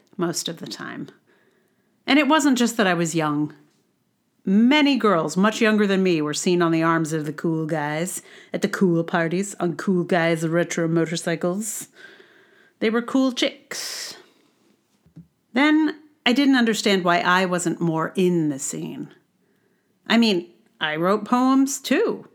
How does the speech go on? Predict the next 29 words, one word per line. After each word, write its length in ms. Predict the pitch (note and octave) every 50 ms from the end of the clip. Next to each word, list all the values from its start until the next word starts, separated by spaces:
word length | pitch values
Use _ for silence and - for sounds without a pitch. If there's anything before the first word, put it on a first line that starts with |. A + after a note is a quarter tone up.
| _ -
just 220 | - A3 A3 -
like 160 | D4 C4 C4
all 160 | D4 D4 D4+ C#4+
the 100 | C#4+ C#4+
fellas. 680 | C#4+ - F#4+ G#4+ G4 D#4 G3+ E3 - - - - - _ _ _ _ _ _ _ _ _ _ -
I 140 | - D#3+ E3
played 260 | D#3+ - G3+ F3 E3
guitar. 720 | - F3+ E3 - - D#3+ D3 D#3 D3 E3 A3 D4 F#4 G4 F4+ - _ _ _ _ _ _ _ _ _ _ _ _ _ -
I 100 | - G3+
was 200 | A3 A3+ D4+ C#4+
also 600 | F4 F4 G4 A4+ A#4+ A4 - - F4 A#3 F#3 -
obsessed 720 | - - G3 E3+ - - - F3 D3 C3+ - - - -
with 180 | D#3+ E3+ E3 -
the 60 | F3
beat 380 | D#3+ D3+ E3 D#3+ - - - -
poets. 640 | - F3 D#3+ D3+ D3+ - - - - - - - - _ _ _ _ _ _ _ _ _ _ _ _ - -
I 180 | A#3+ D#4 D4+
also 720 | - D4 F4 G#4+ A4+ A4+ - - A3 F3+ E3+ D3+ - - _ -
wore 300 | G3+ F#3 F3 F3 E3 D#3+
vintage 520 | D3 E3+ E3 D#3+ D#3+ - E3 D#3+ D3 - -
clothes. 540 | - F3+ E3 D#3 D3 C#3 C3+ - - - - _ _ _ _ _ _ _ _ _ _ _ _ _ -
Hats, 480 | - F3+ A#3 C4 F3+ - - - -
especially. 720 | - - - - F#3+ F#3+ F3+ - - B2+ B2 C#3 D#3 F3 - - _ _ _ _ _ _ _ _ _ _ -
I 120 | F3+ F#3 F#3+
was 180 | F3+ E3+ D3+
the 60 | -
one 220 | F3 E3+ E3+ E3 E3
in 140 | D#3+ E3 -
cloches 720 | - - F#3 E3+ E3+ - - - F3 F#3+ G3+ G3+ -